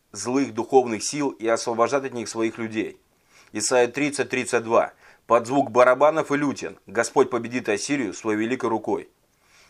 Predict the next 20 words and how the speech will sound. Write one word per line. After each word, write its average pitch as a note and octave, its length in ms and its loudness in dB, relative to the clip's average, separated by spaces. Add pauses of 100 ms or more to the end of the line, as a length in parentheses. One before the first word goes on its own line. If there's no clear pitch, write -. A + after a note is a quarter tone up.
С - 100 -2
этого C#3+ 260 2
момента D3 380 0
Святой B2 280 -2
Дух C3+ 200 -4
начал C#3+ 400 -2 (220)
меня B2 280 -2
учить B2+ 380 -4
о A#2+ 120 2
важности A#2+ 380 0
звуков A2+ 360 -6
и A#2 60 -6
музыки. F#2+ 440 -8 (360)
Ко G#2 120 0
мне C3+ 160 0
стало C#3 280 4
приходить C3+ 440 -6
откровение B2+ 600 0
о A2 160 0
том, A2 340 2